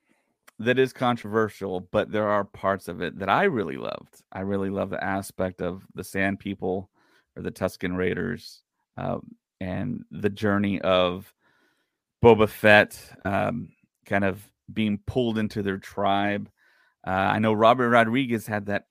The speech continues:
excellent Mandalorian season two episode with the introduction, the reintroduction of Tamura Morrison coming back as Boba Fett. And we all thought we were gonna get that Boba Fett in a show, but we got a lot more,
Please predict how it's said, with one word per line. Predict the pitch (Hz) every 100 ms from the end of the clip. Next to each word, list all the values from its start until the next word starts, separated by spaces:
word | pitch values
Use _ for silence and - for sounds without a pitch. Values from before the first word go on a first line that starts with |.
| -
excellent | 117 - 110 98 80 - _ _ _ _ _ _
Mandalorian | 104 104 107 107 104 101 101
season | - 101 101
two | 98 110 95
episode | 92 87 - 95
with | 92 87
the | -
introduction, | 104 - - 101 - 92 95
the | 95
reintroduction | 110 160 170 - 101 101 - 95 90 98 _ _ _ _ _ -
of | 95
Tamura | - 101 107 101 98
Morrison | 92 98 - 95
coming | 104 95 95
back | 95 90 92 _ -
as | 92 92
Boba | 95 90 90
Fett. | - 85 82 - _ _ _ _ _ _
And | 92 98
we | 101
all | 110 107
thought | - 110
we | 101
were | 101
gonna | 101 101
get | 98 -
that | 208 -
Boba | 120 110 107
Fett | - 104 104 - _ _ _ 107
in | 107
a |
show, | - - 143 120 104 98 - _ _ -
but |
we | 98 98
got | 101
a | 98
lot | 101 101 101 -
more, | 104 101 104 104 98